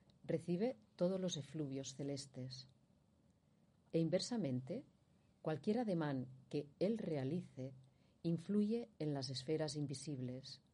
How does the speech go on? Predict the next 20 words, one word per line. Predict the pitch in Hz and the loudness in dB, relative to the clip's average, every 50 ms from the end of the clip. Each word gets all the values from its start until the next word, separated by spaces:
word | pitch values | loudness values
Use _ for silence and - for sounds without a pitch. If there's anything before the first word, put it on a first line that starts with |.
| _ _ _ _ _ _ - _ _ _ _ _ _ _ _ _ _ _ _ _ _ _ _ | _ _ _ _ _ _ -20 _ _ _ _ _ _ _ _ _ _ _ _ _ _ _ _
de | 151 139 170 | 2 4 4
modo | 170 190 214 233 262 254 254 | 6 6 4 4 2 2 2
que | - 170 | 0 -2
todo | - - - - 226 233 247 240 | -2 -2 -2 -2 -2 -2 -2 -6
se | - - | -4 -2
interrelaciona | 196 175 160 - 160 165 151 143 143 139 143 143 - 165 175 175 180 202 247 - - - - - - - - - _ _ | -2 -2 0 0 -2 -2 0 -2 -2 -2 -4 -2 0 0 2 2 0 -4 -8 -12 -16 -14 -12 -12 -12 -12 -18 -20 _ _
en | 160 170 | 2 2
un | 190 214 | 4 2
juego | 214 - - 202 208 214 214 | 0 0 0 2 2 4 4
de | 196 180 | 4 2
equilibrios, | - - - 143 151 156 131 120 127 123 123 120 120 123 - - - - _ _ _ _ _ _ _ _ _ _ - - | 2 0 -2 0 0 0 0 0 -2 -2 -4 -6 -8 -10 -12 -14 -14 -16 _ _ _ _ _ _ _ _ _ _ -20 -10
ajustes | - 147 - - 247 220 - - - 143 135 131 - - - | -8 -8 -2 0 0 0 0 -2 -4 -6 -6 -6 -10 -14 -10
y | _ 151 | _ -6
desajustes | 135 175 233 - - 185 180 - 202 185 - - - 143 127 151 - - - - - - _ - - - - - - _ - - | -4 -2 -4 -4 -4 -8 -4 -2 -4 -4 -4 -8 -8 -8 -6 -6 -8 -12 -14 -18 -20 -20 _ -20 -20 -20 -20 -20 -20 _ -4 2
propios | - 220 226 214 220 247 254 254 247 - - - | 4 4 4 4 2 0 0 0 0 -6 -10 -6
de | - 160 151 160 | -6 0 0 2
las | 143 143 139 135 139 | 0 2 0 -2 0
leyes | 165 175 196 208 214 226 214 - | 2 2 2 2 2 0 -2 -4
que | - - 151 | -4 -4 -2
regulan | 127 135 139 135 180 214 226 247 262 254 254 - | -2 -2 -2 0 2 2 2 2 2 -2 -4 -4